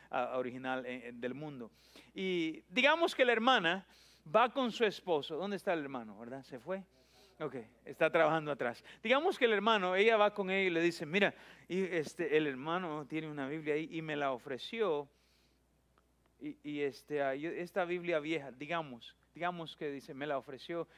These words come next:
Y yo le digo, empezamos a hablar y me dice, "Oh", me dice, "Pastor, me gustaría su Biblia. ¿Por cuánto la vende?" Le digo, "No, no la vendo." Y me dice,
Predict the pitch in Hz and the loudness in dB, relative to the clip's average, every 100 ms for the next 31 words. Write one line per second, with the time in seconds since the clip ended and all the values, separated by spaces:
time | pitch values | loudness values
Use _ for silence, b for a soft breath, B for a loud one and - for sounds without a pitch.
0 | B - 160 185 175 165 139 151 160 202 | B -6 -2 0 0 -2 -4 -6 -6 -4
1 | 233 208 214 208 185 156 143 190 226 202 | -4 -2 -2 -2 -8 -8 -4 2 2 2
2 | 175 160 175 147 - 196 180 147 127 143 | -4 -6 -10 -10 -8 -8 -6 -10 -8 -8
3 | 165 185 170 - B B 156 135 180 180 | -6 -8 -10 -12 B B -8 -4 -4 -2
4 | 180 156 160 151 135 147 165 165 151 143 | 0 0 0 -4 -4 -4 -4 -2 -2 -4
5 | 139 123 120 156 151 | -6 -12 -12 -12 -10